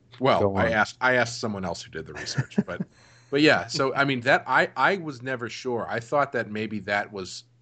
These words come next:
Speaker 1: an expanded universe thing that he just kinda, you know, lifted. But I guess that's always been in there since, as far back as, uh, I think the, I think the person I asked also said they were,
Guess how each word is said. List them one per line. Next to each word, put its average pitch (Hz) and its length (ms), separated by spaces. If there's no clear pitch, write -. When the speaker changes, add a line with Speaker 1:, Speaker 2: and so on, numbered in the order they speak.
Speaker 1:
an 95 260
expanded 101 600
universe 120 480
thing 127 260
that 101 100
he 104 180
just 101 220
kinda, 90 260
you 98 80
know, 78 160
lifted. 104 580
But 120 100
I 117 80
guess 151 280
that's 117 220
always 117 380
been 104 260
in 104 180
there 92 180
since, - 640
as 92 220
far 92 260
back 90 360
as, 85 320
uh, 82 280
I 98 80
think 202 280
the, - 180
I 120 60
think 151 260
the - 80
person 151 320
I 120 80
asked 120 260
also 110 260
said 101 420
they 110 140
were, 110 280